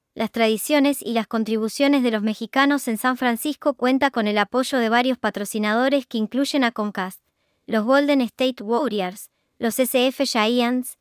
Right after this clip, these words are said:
la Oficina de Parques y Recreaciones de San Francisco,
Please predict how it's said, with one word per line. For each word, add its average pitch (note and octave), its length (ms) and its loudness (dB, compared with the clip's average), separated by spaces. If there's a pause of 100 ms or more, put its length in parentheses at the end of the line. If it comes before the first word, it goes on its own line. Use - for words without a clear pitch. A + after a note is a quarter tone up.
la A3 160 0
Oficina C#4 500 0
de A3+ 100 0
Parques C#4 440 0
y A3 120 -2
Recreaciones A3 680 0
de A#3+ 80 0
San A#3+ 220 -2
Francisco, A3+ 720 -4